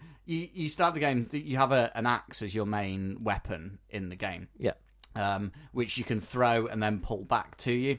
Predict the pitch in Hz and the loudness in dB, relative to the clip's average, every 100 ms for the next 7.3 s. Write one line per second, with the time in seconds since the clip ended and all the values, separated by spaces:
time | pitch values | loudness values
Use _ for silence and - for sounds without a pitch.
0 | - - 98 113 101 85 87 127 101 117 | -4 -4 6 8 8 6 4 2 0 0
1 | 123 113 - - - 104 - 175 220 240 | 0 0 0 -2 -4 -10 -10 -6 -2 0
2 | 233 233 208 - 123 101 104 - 98 - | 2 0 0 2 4 4 2 -4 -4 -2
3 | 98 92 73 76 - 131 - 98 127 107 | -2 -2 -6 -10 -12 -14 -10 -4 -2 0
4 | 90 90 - - - - 127 127 - 131 | -2 -6 -8 -20 -8 0 2 2 -2 6
5 | 151 156 143 131 123 117 113 113 104 113 | 6 6 2 2 2 2 2 0 -2 0
6 | 107 101 101 - 110 101 92 - - 107 | 2 0 -6 -2 0 0 -2 -6 -4 -2
7 | 98 98 | 0 -2